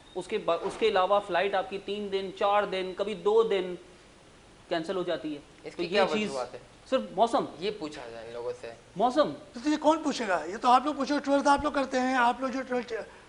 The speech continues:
Speaker 3: टूरिज्म कर रहे हैं।
Speaker 1: सर, ये
Speaker 3: तो
Speaker 1: हमारा हुकूमत से मुतालबा
Speaker 2: अगर
Speaker 1: है
Speaker 2: हम,
Speaker 1: कि वो इस चीज़
Speaker 2: अगर
Speaker 1: पे,
Speaker 2: हम
Speaker 1: इस चीज़
Speaker 2: पूछना
Speaker 1: पे
Speaker 2: चाहें,
Speaker 1: रखें।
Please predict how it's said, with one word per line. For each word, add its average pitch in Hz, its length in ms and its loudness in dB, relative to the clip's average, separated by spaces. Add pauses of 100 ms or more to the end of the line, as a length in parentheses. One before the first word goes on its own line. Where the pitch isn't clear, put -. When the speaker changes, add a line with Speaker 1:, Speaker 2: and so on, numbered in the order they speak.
(120)
Speaker 3:
टूरिज्म 233 260 2
कर 254 160 2
रहे 226 120 4
हैं। 233 180 -2
Speaker 1:
सर, 226 140 2
ये 214 160 2
Speaker 3:
तो 208 60 2
Speaker 1:
हमारा 190 220 6
हुकूमत 220 380 2
से 262 240 2
मुतालबा 202 440 4
Speaker 2:
अगर 208 100 8
Speaker 1:
है 208 100 4
Speaker 2:
हम, 339 60 0
Speaker 1:
कि 320 80 0
वो 294 140 6
इस 302 160 2
चीज़ 269 140 4
Speaker 2:
अगर 175 120 4
Speaker 1:
पे, 302 60 4
Speaker 2:
हम 185 100 4
Speaker 1:
इस - 60 -4
चीज़ 277 100 0
Speaker 2:
पूछना 196 300 4
Speaker 1:
पे 180 80 6
Speaker 2:
चाहें, 185 320 8
Speaker 1:
रखें। - 240 -8